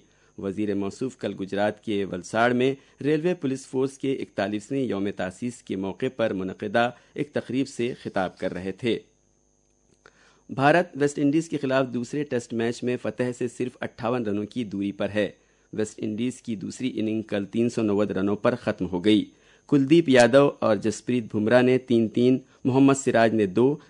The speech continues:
जबकि रविंद्र जडेजा और वाशिंगटन सुंदर ने एक-एक विकेट हासिल की। वेस्ट इंडीज की टीम की जानिब से दिए गए हदफ का ताक़ुब करते हुए भारत के सलामी बल्लेबाज यशस्वी जायसवाल आठ रन बनाकर आउट हो गए,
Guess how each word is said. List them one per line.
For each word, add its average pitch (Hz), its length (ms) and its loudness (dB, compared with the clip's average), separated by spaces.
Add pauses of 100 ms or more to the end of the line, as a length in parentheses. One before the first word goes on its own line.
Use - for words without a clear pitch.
जबकि 120 360 2
रविंद्र 120 400 2
जडेजा 104 520 2
और 104 420 0
वाशिंगटन 110 600 -2
सुंदर 107 420 2
ने 110 240 2 (260)
एक-एक 135 340 0
विकेट 107 360 -4
हासिल 92 320 -2
की। 104 280 -2 (440)
वेस्ट 156 200 4
इंडीज 170 320 6
की 170 120 -4
टीम 151 260 6
की 147 120 0
जानिब 127 300 2
से 135 240 2
दिए 107 260 0
गए 104 160 0
हदफ 104 380 -2
का 107 80 0
ताक़ुब 101 400 -2
करते - 300 0
हुए 117 340 4 (300)
भारत 127 340 4
के 135 100 2
सलामी 101 380 2
बल्लेबाज 101 560 2 (360)
यशस्वी 151 540 0
जायसवाल 120 580 2 (100)
आठ 104 220 4
रन 101 140 0
बनाकर 101 560 0
आउट 95 300 0
हो 98 80 0
गए, 104 280 4